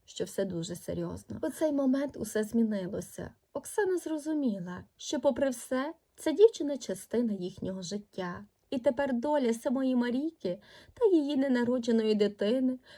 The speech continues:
осіла на волосині. Лікарі боролися за життя Марійки та її ненародженої дитини, але ситуація була критичною.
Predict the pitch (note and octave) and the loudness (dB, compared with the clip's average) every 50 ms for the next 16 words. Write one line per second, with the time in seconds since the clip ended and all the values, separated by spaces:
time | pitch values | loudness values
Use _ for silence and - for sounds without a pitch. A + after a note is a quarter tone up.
0 | - - - - C#4 C#4 - - F#4+ G4 F#4 D#4+ C#4+ C#4+ C4+ C4+ C4 B3+ C4 A#3+ | -18 -4 0 2 2 2 4 4 4 4 4 4 2 0 -2 -2 -2 -4 -6 -8
1 | - - - E3+ D#3+ D#3+ F3 F3 F#3+ G3 G#3 G#3+ - - - - - - C#4+ D4+ | -10 -8 -8 -6 -6 -6 -6 -8 -10 -12 -14 -16 -16 -18 -20 -16 -8 -4 -2 0
2 | D#4 - E4 E4 D#4+ D#4+ B3 A#3+ C4+ C4 C#4 C#4+ C#4 C4 B3 A#3+ A#3 - A3+ A3 | 0 2 4 4 4 6 6 4 4 4 4 4 4 4 4 2 4 2 2 2
3 | A3+ G#3+ G#3 A3+ A3+ - A#3 A3+ A3 G#3+ G#3+ A3+ B3 B3+ A#3 - A3 G#3 G#3 G#3+ | 2 0 0 0 0 2 2 2 2 2 2 2 2 0 0 0 -2 0 2 2
4 | G3+ G3 G#3 G3+ G3+ G3 G3+ G3 G3 G#3 G#3+ A3 G#3+ A3+ G#3+ G#3 G#3 G#3 G3+ A3 | 2 4 2 2 2 2 0 0 2 2 0 0 0 0 0 0 2 2 0 0
5 | A3+ A3+ - F#3 E3+ D#3+ E3 E3 E3 E3 F3+ F#3+ _ _ _ - G#3 G3+ G3 F#3+ | -2 -2 -4 -4 -4 -4 -4 -4 -6 -8 -8 -12 _ _ _ -4 -4 -2 -2 -4
6 | E3 - - F#3 E3 - F3 F3 F3 F#3+ A3+ A3+ - - G#3 F3+ E3+ F3 F3 F3 | -4 -4 -4 -4 -2 -2 -2 0 0 -2 -4 -6 -4 -2 -2 0 0 0 -2 -4
7 | E3+ - F#3+ G3 - F#3+ F3+ E3+ - - - - F#3+ F#3 F#3 G3 G#3 A#3 | -4 -6 -6 -6 -4 -6 -6 -6 -8 -10 -12 -12 -10 -10 -10 -10 -10 -12